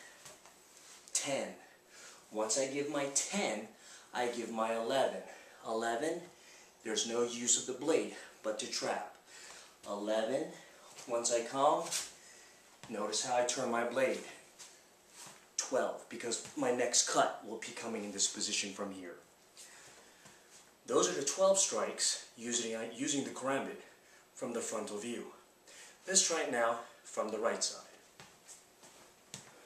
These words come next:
One, two,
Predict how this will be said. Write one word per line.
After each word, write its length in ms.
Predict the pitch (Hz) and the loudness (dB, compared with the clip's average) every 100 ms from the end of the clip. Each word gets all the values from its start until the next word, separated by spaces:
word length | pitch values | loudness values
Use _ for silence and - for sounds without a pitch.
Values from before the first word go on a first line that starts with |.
| - - - - - - - - - - - - 104 | -20 -20 -20 -20 -18 -16 -18 -20 -18 -18 -18 -18 -2
One, 280 | 120 131 - - - - - - - - - - - - - - - - - - - - - - - - - - - - | 4 4 4 -4 -14 -18 -20 -20 -20 -20 -20 -20 -20 -20 -20 -20 -20 -20 -20 -20 -18 -18 -18 -20 -20 -20 -20 -20 -20 -2
two, 380 | - 151 139 110 | 2 4 2 0